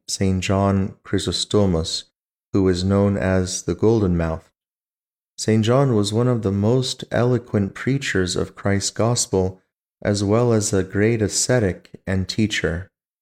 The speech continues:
His love for our Lord Jesus Christ was great, as was his love for the poor. Following the example of our Lord the Good Shepherd, he guided his flock in righteousness until the time of his departure.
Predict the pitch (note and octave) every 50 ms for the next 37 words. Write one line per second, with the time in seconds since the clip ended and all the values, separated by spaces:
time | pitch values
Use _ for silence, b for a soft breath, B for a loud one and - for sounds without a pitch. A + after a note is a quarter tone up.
0 | _ _ _ _ _ _ - G#2+ G2 F#2+ G2 G2 G#2 A2+ B2+ B2+ - - A#2+ G#2+
1 | G#2 - G#2+ G#2+ G#2 G2+ G2+ G2 G2 G#2 A2 A2+ A2 A2+ - G#2+ G#2+ G2 G2 F#2
2 | - - - - - A#2 B2 B2+ B2+ - - - G2+ F#2 F2+ - - G#2 A#2 C3
3 | B2 A2+ - - _ _ _ _ _ _ _ _ - - A#2 B2 B2 A2 A2 A2+
4 | A2+ A2 - - G#2 G2 G2+ G2 G2+ A2 A#2+ A#2+ - - - G#2+ G2+ F#2+ F#2+ F#2+
5 | - - - G#2 G2 F2+ E2+ F2 F#2 F#2 _ _ _ _ _ _ _ _ _ _
6 | _ _ _ - G#2 A2 A#2+ B2+ B2+ A#2+ A#2+ A2+ G#2 G#2 G2 F#2 F#2+ G2 F#2+ G#2
7 | A#2 C3+ C#3+ C#3+ - A2 G#2+ G2+ F#2+ - - G#2 G#2 G#2 G2+ G2 G2 G2 G2 G#2
8 | A#2 C3 B2 A2 G#2+ G2 G2 - G2 - - - - B2+ B2+ B2+ - G#2 G2 F#2+
9 | G2 - _ _ _ _ _ _ _ - - G#2 G2 G2 - G#2+ A#2 B2+ B2 A#2
10 | A2 G#2+ - G#2 F#2+ - - - A2+ A2+ A#2+ A#2 A2 - - G2+ G2 F#2+ G2 G#2+
11 | B2 C#3+ C#3+ - C#3+ - - G2+ F#2+ F2+ F2 F2+ - - - - - G2+ F#2+ -
12 | - A2+ A2 G#2 G2+ F#2+ - - G#2+ G#2 G#2 G2+ F#2+ - - G2+ F#2+ F#2 - F#2
13 | - - G2+ F#2+ F#2 F2 - - - E2+ F2 F2+ G2+ _